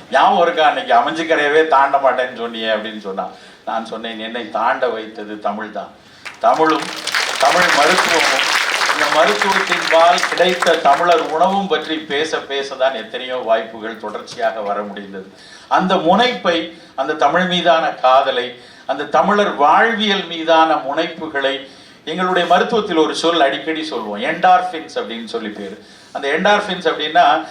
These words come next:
அஹ், ஒரு புழங்காயுதம் என்று சொல்கிறோம் இல்லையா, அல்லது ஒரு சிலாகிப்பு அப்படின்னு சொல்கிறோம் இல்லையா, அந்த புழங்காயுதத்தையும் சிலாகிப்பையும் ஆங்கில வார்த்தையாக மருத்துவ சொல்லாக சொல்ல வேண்டும் என்றால் அந்த என்டார்ஃபின்ஸ் தான்.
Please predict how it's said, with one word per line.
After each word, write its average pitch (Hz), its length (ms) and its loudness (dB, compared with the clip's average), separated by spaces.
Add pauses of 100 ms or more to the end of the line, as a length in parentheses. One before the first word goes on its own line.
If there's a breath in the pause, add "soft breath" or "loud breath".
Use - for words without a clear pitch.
(280 loud breath)
அஹ், 143 200 6
ஒரு 160 120 4
புழங்காயுதம் 208 920 2
என்று 156 200 -2
சொல்கிறோம் 131 420 -6
இல்லையா, 123 220 -2
அல்லது 170 260 2
ஒரு 160 140 -2 (120)
சிலாகிப்பு 196 480 0
அப்படின்னு 151 300 -4
சொல்கிறோம் 120 400 -6
இல்லையா, 113 220 -6
அந்த 131 140 -2
புழங்காயுதத்தையும் 170 1040 0 (380 loud breath)
சிலாகிப்பையும் 190 800 2
ஆங்கில 196 480 4
வார்த்தையாக 151 680 2
மருத்துவ 180 520 0
சொல்லாக 135 480 0
சொல்ல 127 240 -2
வேண்டும் 120 280 -6
என்றால் 127 320 0 (300 loud breath)
அந்த 120 200 -4
என்டார்ஃபின்ஸ் 120 640 0
தான். - 160 -14